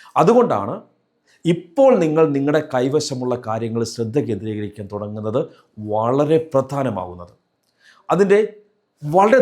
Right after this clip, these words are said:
നല്ല ഉദാഹരണം ഞാൻ നൽകാം. നിങ്ങൾ എന്നോടൊപ്പം ഇപ്പോൾ ഈ വീഡിയോ കണ്ടുകൊണ്ടിരിക്കുമ്പോൾ തന്നെ ഒരു എക്സർസൈസ് ചെയ്യാം,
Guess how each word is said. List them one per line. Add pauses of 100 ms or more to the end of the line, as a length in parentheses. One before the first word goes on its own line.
നല്ല
ഉദാഹരണം
ഞാൻ
നൽകാം. (420)
നിങ്ങൾ
എന്നോടൊപ്പം (300)
ഇപ്പോൾ
ഈ (140)
വീഡിയോ
കണ്ടുകൊണ്ടിരിക്കുമ്പോൾ
തന്നെ (760)
ഒരു
എക്സർസൈസ്
ചെയ്യാം,